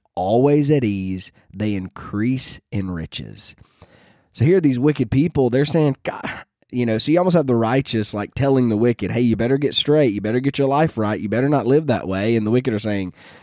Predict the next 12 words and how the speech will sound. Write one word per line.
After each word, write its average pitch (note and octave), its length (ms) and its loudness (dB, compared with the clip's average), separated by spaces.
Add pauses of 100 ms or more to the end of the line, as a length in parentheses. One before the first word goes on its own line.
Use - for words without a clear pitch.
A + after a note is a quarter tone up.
(120)
"How D#3+ 180 2
can B3+ 240 -4
God A#2+ 380 0
know? G2+ 460 -2
<laughs> - 40 -4
Like, B2+ 260 -2
is, D#3 220 -4
does D3+ 300 -4
he G3 100 -2
really D3+ 240 2
know D#3 120 2
everything? D#3 580 0